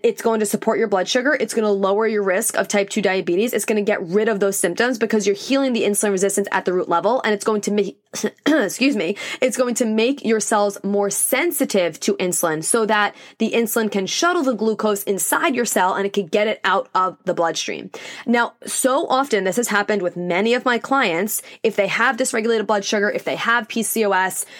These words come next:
they go to the doctor, or if they have type two diabetes or they're on, you know, pre-diabetic, the doctors will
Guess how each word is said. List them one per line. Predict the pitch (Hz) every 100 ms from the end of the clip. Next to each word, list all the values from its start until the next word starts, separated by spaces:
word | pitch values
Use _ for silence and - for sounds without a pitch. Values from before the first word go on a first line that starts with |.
| -
they | 196 220
go | 208 208
to | 214
the | 302
doctor, | 240 208 208 208
or | 208 247
if | 262
they | 254
have | 220 220
type | 214 196
two | -
diabetes | 196 160 165 262 254 254 254
or | - 180
they're | 170
on, | - 180 175 -
you |
know, | 190
pre-diabetic, | - - 277 262 240 226 214 220 220 - - - -
the | 226
doctors | 226 226 - 311 294
will | 262 262 247